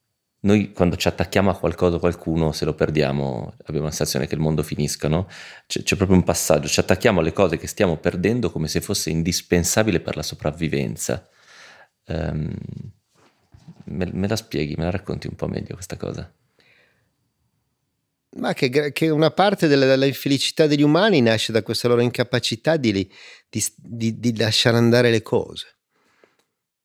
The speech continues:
Speaker 2: A tutti i livelli, una persona amata che muore, eh, il successo che non hai più, eh, una situazione che,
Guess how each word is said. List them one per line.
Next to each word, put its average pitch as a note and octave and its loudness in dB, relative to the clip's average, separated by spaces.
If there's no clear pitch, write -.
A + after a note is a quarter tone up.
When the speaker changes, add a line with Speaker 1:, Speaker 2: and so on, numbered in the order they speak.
Speaker 2:
A - -12
tutti - -14
i - -12
livelli, F#2 -6
una G2 -16
persona G2 -8
amata F#2+ -8
che F2+ -16
muore, G2+ -6
eh, - -16
il - -16
successo - -4
che F2+ -8
non F2 -8
hai E2+ -12
più, G#2+ -2
eh, - -16
una A2+ -6
situazione G2+ -6
che, G2+ -12